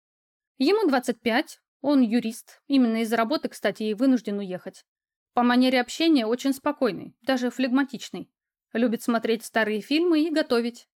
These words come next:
Мне кажется, он тебе понравится. Я пожала плечами, не разделяя уверенности подруги. Семь лет разницы — это довольно много.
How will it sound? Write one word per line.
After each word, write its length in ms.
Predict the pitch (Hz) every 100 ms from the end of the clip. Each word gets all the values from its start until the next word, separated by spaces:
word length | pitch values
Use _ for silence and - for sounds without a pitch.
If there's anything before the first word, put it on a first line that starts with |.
| _ -
Мне 140 | 220
кажется, 460 | 226 226 214 - 226
он 100 | 220
тебе 160 | 214
понравится. 640 | 233 233 233 196 180 - - _ _ _ _ _ -
Я 180 | 330
пожала 360 | 392 254 240 233
плечами, 600 | 240 233 311 339 285 254
не 220 | 254 262 269
разделяя 460 | 247 262 247 196
уверенности 520 | 185 214 196 185 -
подруги. 520 | - 208 196 180 - - _ _ _
Семь 380 | _ - 240 254
лет 220 | 214 233
разницы — 520 | 190 196 233 240 - 208
это 140 | 214
довольно 460 | 220 247 254 269 269
много. 440 | 226 302 226 170